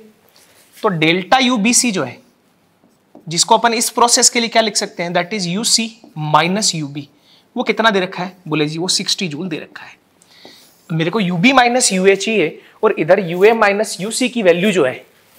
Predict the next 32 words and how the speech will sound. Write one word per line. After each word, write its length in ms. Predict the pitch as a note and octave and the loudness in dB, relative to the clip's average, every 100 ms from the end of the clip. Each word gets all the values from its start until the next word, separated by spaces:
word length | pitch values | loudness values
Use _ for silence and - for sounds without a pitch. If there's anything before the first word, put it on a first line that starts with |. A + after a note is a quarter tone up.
| _ _ _ - - _ _ _ _ _ _ - | _ _ _ -20 -20 _ _ _ _ _ _ -10
तो 80 | |
यू 240 | D#3 D#3 D4 | -4 0 2
सी 180 | - D4+ | 4 6
माइनस 380 | C4+ B3+ C4 | 4 2 2
यू 140 | G#3 G#3 | 2 2
ए 80 | G#3 | 2
कितना 320 | G#3 D#3+ C#3+ | 0 -4 -4
है? 220 | B2 - - | -6 -12 -12
यू 140 | E3+ | -6
सी 180 | A3+ C4+ | -2 2
माइनस 380 | A3+ F#3+ G3 - | 2 2 0 -4
यू 120 | E3+ | -2
ए 20 | F#3 | 0
हो 120 | C#3 | 0
गया 140 | D#3+ | 0
वन 220 | G3 D3+ | 0 0
एटी 240 | C3 - F#3+ | -4 -6 -8
जूल। 220 | - - _ - | -10 -14 _ -6
बोलो 180 | C#3 C#3 | -4 -2
हाँ 160 | B2+ | -6
कि 160 | B2+ C#3+ | -10 -12
ना? 140 | C3+ | -12
बोले 260 | C3+ C3+ C3 | -8 -8 -8
हाँ। 220 | C#3+ F3 _ _ _ _ _ _ - | -10 -12 _ _ _ _ _ _ 0
फिर 420 | G#3 B3 - - _ _ _ _ _ _ _ _ - - _ | 2 2 -2 -20 _ _ _ _ _ _ _ _ -20 -20 _
इसको 220 | F#3 - | -2 4
अपन 180 | B3 B3 | 2 4
लिख 160 | A3+ F#3 | 0 2
दें 140 | G3+ | 2
सर 160 | G#3 D3+ | 2 -2
क्या? 220 | - C#3 - _ _ _ _ _ _ _ _ _ _ _ _ _ _ _ _ _ _ _ - | 0 -2 -2 _ _ _ _ _ _ _ _ _ _ _ _ _ _ _ _ _ _ _ -4
अरे 300 | E3+ D#3 | -2 -2